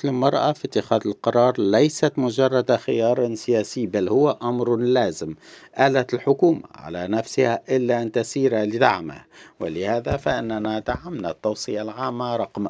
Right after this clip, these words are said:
أربعين الصادرة عن اللجنة والخاصة حول المشاركة المتساوية في اتخاذ القرار،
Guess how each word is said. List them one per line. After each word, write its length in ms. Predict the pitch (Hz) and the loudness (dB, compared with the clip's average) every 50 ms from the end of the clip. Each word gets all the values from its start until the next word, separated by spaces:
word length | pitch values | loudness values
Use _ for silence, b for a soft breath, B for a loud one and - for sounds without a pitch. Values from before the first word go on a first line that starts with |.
| - - | -2 0
أربعين 720 | 117 110 110 101 110 104 101 98 90 85 85 90 95 101 | 2 2 4 4 4 4 4 2 0 -2 -4 -4 -4 -4
الصادرة 500 | 95 - - 120 123 127 - 156 143 151 | -2 2 4 4 4 4 2 0 0 0
عن 180 | 143 139 113 | 0 -2 -4
اللجنة 640 | 101 98 92 90 92 95 95 - - 120 127 139 143 B B B B B B | -4 -4 -2 0 0 0 -2 -2 -4 -4 -4 -4 -6 B B B B B B
والخاصة 560 | - 190 180 - - - - - - - 156 - | 2 2 2 2 -2 -2 -2 -2 2 2 2 2
حول 300 | - - 151 147 135 143 | 4 4 4 6 6 6
المشاركة 600 | 139 143 139 135 - - 156 151 147 - - 147 | 4 4 2 0 2 2 2 2 2 0 0 0
المتساوية 960 | 143 135 131 135 - - 123 113 - - 147 143 139 139 139 139 143 143 139 | 2 0 -2 0 2 2 2 2 4 4 4 4 4 2 2 4 4 4 4
في 180 | 139 - - | 2 0 -4
اتخاذ 480 | 123 - - - - - 139 123 113 - | -4 -2 -2 -4 0 2 2 2 4 2
القرار، 580 | 117 113 - _ - 127 120 120 117 123 131 | 0 0 0 _ -2 2 4 4 4 4 2